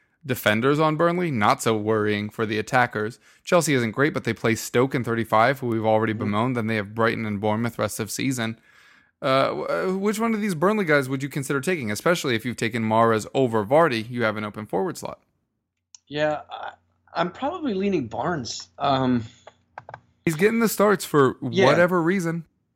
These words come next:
Speaker 2: I, I think that given the time that he gets on, you know, he's been getting seventy some,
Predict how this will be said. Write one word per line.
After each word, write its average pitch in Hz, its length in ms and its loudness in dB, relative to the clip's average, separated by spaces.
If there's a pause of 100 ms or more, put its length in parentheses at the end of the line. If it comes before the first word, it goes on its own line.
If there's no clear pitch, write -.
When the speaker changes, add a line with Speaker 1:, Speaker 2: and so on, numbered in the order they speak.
(140)
Speaker 2:
I, 165 280 0
I - 40 2
think 220 220 -2
that 165 400 -2
given 185 300 2
the 175 80 -4
time 165 320 -2
that 143 100 -6
he 143 120 -6
gets 143 240 -6
on, 113 440 -6 (960)
you 123 100 -6
know, 117 140 -2
he's 123 180 -8
been 127 200 -2
getting 113 340 -2
seventy 123 960 -2
some, 117 220 -10